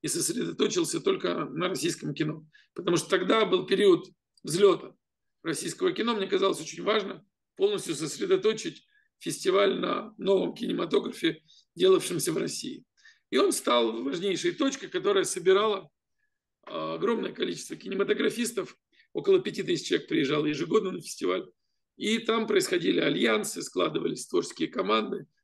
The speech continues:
рождались замыслы, естественно, смотрели всё то лучшее, что делалось прежде всего в авторском сегменте, и в том числе и в жанровом. Естественно, с началом войны я отказался от проведения фестиваля, и он мне принадлежит просто.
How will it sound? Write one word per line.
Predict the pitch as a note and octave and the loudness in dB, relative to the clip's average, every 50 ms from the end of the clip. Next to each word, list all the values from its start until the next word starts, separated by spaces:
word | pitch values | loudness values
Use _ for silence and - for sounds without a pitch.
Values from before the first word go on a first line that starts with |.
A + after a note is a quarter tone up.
| _ _ | _ _
рождались | - - D3+ D3+ E3 E3 D3 D3 D3+ | -4 -2 0 0 2 2 2 2 2
замыслы, | E3+ C#3 C#3 - B2 - - E3 E3 | 2 0 0 0 0 0 0 0 0
естественно, | F3 - - - D#3 - - C#3+ C3+ | 0 0 0 0 0 0 -2 -6 -8
смотрели | - - - D3+ D3+ E3+ F3 G3 - - - - _ _ _ _ _ _ _ _ _ | -6 -6 -6 -4 2 2 4 4 2 0 -4 -8 _ _ _ _ _ _ _ _ _
всё | - - - G3 | -2 4 6 6
то | F#3+ F#3+ F#3+ F#3+ | 6 6 6 4
лучшее, | F#3+ A#3 B3 B3 - - G3 F3+ D#3+ | 6 4 2 2 2 2 2 2 2
что | - - - F3 | 0 -2 -4 -6
делалось | D#3+ D#3 F#3+ G3 F#3 F3+ F#3 D#3+ - | 0 2 4 4 4 2 0 0 -2
прежде | - - - E3+ D3+ D#3 - | -4 -6 -6 -6 -6 -6 -10
всего | - - - F3+ F3+ - | -12 -10 -6 -6 -4 -4
в | - | -4
авторском | D#3 - - - D#3 - - D#3+ | -6 -6 -8 -12 -10 -10 -8 -8
сегменте, | C#3 - - D#3 D#3 E3 D#3+ D3+ D3 - - - _ _ _ _ _ _ _ - | -6 -6 -4 -2 0 0 0 -2 -2 -6 -10 -12 _ _ _ _ _ _ _ 0
и | A#2 C4 C#4+ D#4+ | 2 2 2 2
в | - | 2
том | - A#2+ - | 2 0 2
числе | - - - - B2+ - | 0 0 2 4 4 4
и | |
в | - C#3+ | 4 2
жанровом. | C3+ C#3+ - - - - - - _ _ _ _ _ _ - - - - - - - - _ _ _ - | 0 -2 -2 -6 -10 -14 -14 -16 _ _ _ _ _ _ -20 -20 -20 -20 -20 -20 -20 -20 _ _ _ -4
Естественно, | E3+ D3 - D4 C4 - - G3 | -2 2 4 4 2 2 2 0
с | - - | 2 2
началом | G#3 G3 G3 G#3+ G#3+ G3+ G3 | 2 4 6 6 6 6 4
войны | F#3+ G3 G3 G3+ A3 A3+ G#3 | 4 2 2 2 2 0 0
я | F#3 E3+ - | -2 -2 -2
отказался | - - - - E3+ D#3+ - - - - E3+ | -4 -4 -6 -8 -6 -4 -4 -6 -4 -6 -6
от | - - | -8 -4
проведения | - D#3+ E3 D#3+ D3+ E3 E3 F3 | -4 -6 -4 -4 -6 -8 -8 -8
фестиваля, | D#3 - - - - E3+ E3 E3 F3 F3 | -10 -12 -6 -2 0 0 2 2 2 2
и | E3+ | 2
он | - - E3 | 0 -2 -4
мне | E3+ F3+ - | -4 -4 -4
принадлежит | - F3 F3 F3 E3 E3+ E3 D#3 E3 D3+ - _ | -4 -4 -4 0 0 0 0 2 0 -2 -4 _
просто. | C3+ B2+ - - | -6 -8 -8 -10